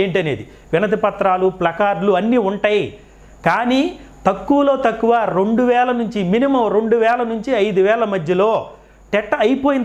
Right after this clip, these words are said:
తర్వాత అన్నాను. ఇప్పుడు నార్మలైజేషన్ గురించి ఏమీ ఆలోచించొద్దు, ఎందుకంటే నార్మలైజేషన్కి టెట్కి ఎలాంటి సంబంధం లేదు కాబట్టి ఎప్పుడో డిఎస్సిలో ఉన్నటువంటి నార్మలైజేషన్ గురించి ఆలోచించి ఇప్పుడే సమయాన్ని వృధా చేసుకోవడం కంటే ప్రజెంట్ మన పరిస్థితి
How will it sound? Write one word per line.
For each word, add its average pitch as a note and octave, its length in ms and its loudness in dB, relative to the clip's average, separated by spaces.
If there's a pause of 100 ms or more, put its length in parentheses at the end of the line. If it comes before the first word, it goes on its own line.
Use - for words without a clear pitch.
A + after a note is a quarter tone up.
తర్వాత A#3+ 320 0
అన్నాను. D#3 380 -4
ఇప్పుడు F3+ 220 2 (520)
నార్మలైజేషన్ A#3 680 -2
గురించి F#3 280 -4
ఏమీ G#3+ 120 2 (120)
ఆలోచించొద్దు, D#3+ 540 -2
ఎందుకంటే A#3 280 -2 (120)
నార్మలైజేషన్కి A3+ 800 -2
టెట్కి G3+ 300 -2
ఎలాంటి G#3 240 -2 (100)
సంబంధం G3 400 0
లేదు G3 200 2
కాబట్టి F3+ 360 0 (720)
ఎప్పుడో A#3 240 0 (160)
డిఎస్సిలో C4+ 500 2 (100)
ఉన్నటువంటి B3 400 -2 (100)
నార్మలైజేషన్ A3+ 720 -2
గురించి G#3+ 200 0 (140)
ఆలోచించి A#3 520 -2
ఇప్పుడే A3+ 280 0 (400)
సమయాన్ని A3+ 440 0
వృధా G3+ 200 2 (160)
చేసుకోవడం G3 480 0 (100)
కంటే E3+ 260 -2 (580)
ప్రజెంట్ D4 440 2 (100)
మన A#3 120 0 (120)
పరిస్థితి G#3 360 0